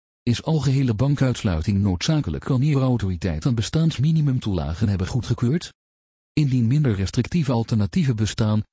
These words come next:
zoals gecontroleerde rekeningen of begeleide uitbetalingsmechanismen, kan de noodzakelijkheid niet worden voldaan.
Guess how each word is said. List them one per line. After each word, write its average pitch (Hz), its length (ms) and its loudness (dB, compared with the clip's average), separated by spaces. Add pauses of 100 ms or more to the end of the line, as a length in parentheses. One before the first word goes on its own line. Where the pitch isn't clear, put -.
zoals 107 380 0
gecontroleerde 117 680 0
rekeningen 123 540 2
of 107 140 0
begeleide 117 460 0
uitbetalingsmechanismen, 110 1500 0 (180)
kan 127 180 -2
de 113 80 0
noodzakelijkheid 90 840 -2
niet 101 160 0
worden 90 300 0
voldaan. 113 460 -2